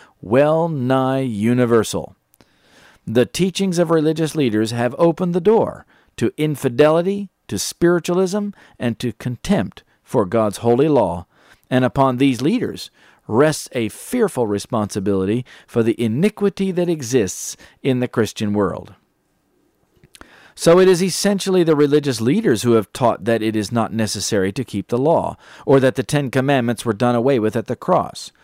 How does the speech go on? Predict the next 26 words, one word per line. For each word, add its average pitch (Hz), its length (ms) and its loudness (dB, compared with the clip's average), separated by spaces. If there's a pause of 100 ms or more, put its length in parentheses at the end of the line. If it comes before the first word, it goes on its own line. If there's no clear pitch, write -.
(260)
which 151 320 0 (120)
has 143 340 -2
brought 147 340 2
the 127 100 -2
moral 170 500 2
problems 123 600 -2
that 135 160 0
exist 123 560 -2
in 123 100 -2
our 127 180 2
world 135 320 2
today. 147 460 -4 (720)
But 135 180 4
now 226 260 4
many 180 300 2
of 143 80 0
their 143 120 4
successors 131 680 -2
in 127 100 -2
these 120 220 -2
same 170 300 -2
churches 156 420 -2
have 117 160 -2
switched - 400 -2
their 147 120 0
position. 110 600 -2